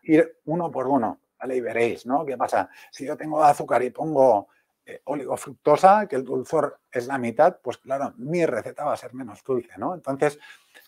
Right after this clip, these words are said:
¿qué puedo hacer ahí? Pues pongo oligofructosa y ut-, utilizo un poco de stevia para aportar este dulzor que no, no tengo con, con, ¿no? con, con la oligofructosa, ¿no? Em,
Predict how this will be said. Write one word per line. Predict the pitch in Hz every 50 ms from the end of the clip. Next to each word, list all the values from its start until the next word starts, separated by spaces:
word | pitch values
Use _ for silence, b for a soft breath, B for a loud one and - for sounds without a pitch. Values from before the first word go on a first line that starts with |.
| _
¿qué | _ 185 180
puedo | 175 - 185
hacer | - - 127 170 180 160
ahí? | 170 196 202
Pues | - - 139 - -
pongo | - _ - 165 165 170 175
oligofructosa | 170 165 170 170 170 160 165 - 160 156 - 175 - 196 208
y | 196
ut-, | 151 - - _ _ _ _ _ _ _ _ _
utilizo | - 131 _ 147 143 139 143 139 - 147
un | 156 151 135
poco | 143 143 - 269
de | - 254 117 120
stevia | - - - _ _ 156 156 156 170 175 180 175
para | - 147 127 127
aportar | 123 - 117 - _ - 147 139 - -
este | - 139 - - - 135
dulzor | 131 135 139 127 120 - _ 139 135 135 143 131
que | - - 120
no, | 117 113 110 113 -
no | 113 117 117 117
tengo | _ - 131 135 135 139 143 147 127
con, | - - 127 123 120 120 117 - _ _ _
con, | - 131 123 120 117 117 113 107 107 107
¿no? | 117 131 170 190 -
con, | - - 123 113 107 107 104 101 _ _
con | - 117 120 110
la | 110 110
oligofructosa, | 110 107 104 101 - - - 92 92 _ 107 95 - 92 82
¿no? | 90 120 170 B B B B B B B B B _
Em, | - 139 131 135 135 127 123 120 117 117 117 117 117 113 - 110 110 110 110 107 107 110